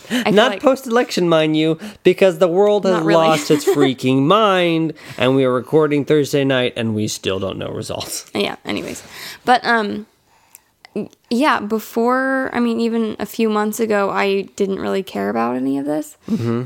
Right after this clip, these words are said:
Speaker 1: And on my own, well, knowing that you have a passion for it, so it, it was kind of like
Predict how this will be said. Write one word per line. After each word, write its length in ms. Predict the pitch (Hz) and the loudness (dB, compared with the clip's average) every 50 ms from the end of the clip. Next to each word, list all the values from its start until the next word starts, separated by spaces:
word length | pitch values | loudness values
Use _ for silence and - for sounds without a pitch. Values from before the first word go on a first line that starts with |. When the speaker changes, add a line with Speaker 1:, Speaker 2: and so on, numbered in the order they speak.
| - - | -2 -2
Speaker 1:
And 420 | 214 214 208 202 202 196 196 190 - _ _ _ _ _ _ - | 0 0 2 0 0 -2 -4 -6 -8 _ _ _ _ _ _ 2
on 260 | 208 220 220 226 226 | 2 2 2 2 0
my 240 | 220 214 208 196 - | 0 0 -2 -2 -2
own, 520 | - 214 214 208 202 196 190 190 190 190 - _ _ _ - | 0 0 2 2 0 0 -2 -2 -4 -6 -8 _ _ _ -2
well, 160 | 226 247 254 | 0 2 2
knowing 400 | 262 277 311 320 311 294 262 233 | 2 2 2 0 0 0 0 0
that 160 | 208 190 - | -2 -2 -4
you 180 | 117 196 202 202 | -2 -2 -2 -2
have 160 | 196 202 196 | -2 -4 -6
a 60 | 190 | -6
passion 440 | - - 202 196 196 - 202 208 208 | -6 -4 -4 -4 -4 -6 -8 -10 -8
for 160 | 233 - 110 | -4 -4 -4
it, 100 | - - | -4 -6
so 180 | - - 104 107 | -6 -6 -6 -6
it, 80 | 104 - _ _ _ _ _ _ _ - - | -6 -8 _ _ _ _ _ _ _ -6 -6
it 40 | 208 | -4
was 140 | 196 208 202 | -2 -2 -4
kind 200 | - 220 208 202 | -2 -2 -2 -2
of 100 | 196 190 | -2 -2
like 300 | 190 185 190 - - | -4 -4 -6 -8 -14